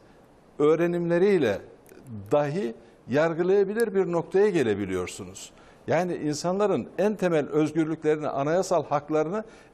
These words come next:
ellerinden alma cüretinde bulunabiliyorsunuz. Şimdi bu bakın tacizden, tecavüzden hiç farklı bir şey değildir.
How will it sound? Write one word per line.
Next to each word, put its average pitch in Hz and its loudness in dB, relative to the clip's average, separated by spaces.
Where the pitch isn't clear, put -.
ellerinden 170 2
alma 165 0
cüretinde 165 0
bulunabiliyorsunuz. 107 -2
Şimdi 180 0
bu 196 2
bakın 170 0
tacizden, 156 0
tecavüzden 151 0
hiç - -6
farklı 160 -4
bir 180 -6
şey 127 -4
değildir. 151 -2